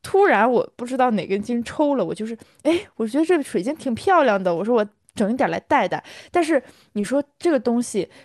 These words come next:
它有一个问题在于，因为你说像衣服、化妆品，咱们都有一些基础了解，但水晶的话，哎，咱们不太了解，所以我就去学习了一下。在这个学习的过程中，就导致我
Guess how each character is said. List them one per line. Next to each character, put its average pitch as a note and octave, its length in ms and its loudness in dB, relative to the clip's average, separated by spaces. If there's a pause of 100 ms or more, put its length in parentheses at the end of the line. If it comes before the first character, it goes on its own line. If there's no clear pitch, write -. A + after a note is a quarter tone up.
它 D#4+ 160 0
有 A#3+ 200 2
一 F#3 80 -4
个 B3 260 2 (240)
问 F#4 180 2
题 G3+ 120 -4
在 G#3 220 0
于， F#3 140 -2
因 B3 160 -2
为 D#4 100 0
你 F#3+ 140 -2
说 A#3+ 160 -2
像 A#3 200 0
衣 B3+ 160 -2
服、 A#3+ 140 -2
化 A#3 160 0
妆 A3+ 180 0
品， F3+ 200 -8
咱 D#3+ 140 -4
们 G3 120 -6
都 A#3 100 0
有 F3+ 160 -2
一 C3+ 80 -6
些 G#3 380 0
基 F4+ 160 0
础 A3+ 140 -2
了 E3 240 2
解， A3 200 0
但 E4+ 160 0
水 E3+ 220 -4
晶 A#3 240 -4
的 C4+ 80 -2
话， A3+ 240 0 (260)
哎， C#4 220 2
咱 G3+ 120 -2
们 B3 220 -4
不 G3+ 120 -2
太 D4 140 2
了 F3 140 2
解， D#3+ 160 -4
所 - 160 -4
以 C#4 140 -2 (220)
我 F#3 120 0
就 A#3 140 -6
去 A3 320 -6 (220)
学 A3 240 0
习 - 180 0
了 D3+ 80 0
一 D#3+ 60 -8
下。 C3+ 200 -8 (240)
在 C4 200 2
这 B3 120 -4
个 G#3+ 80 0
学 B3 240 -2
习 C#4+ 140 -4
的 F#3 100 -2
过 A#3 160 0
程 G#3+ 240 -2
中， B3+ 100 2 (300)
就 D#4 220 0 (260)
导 G#3 200 2
致 D#4 220 -2
我 G#3+ 380 2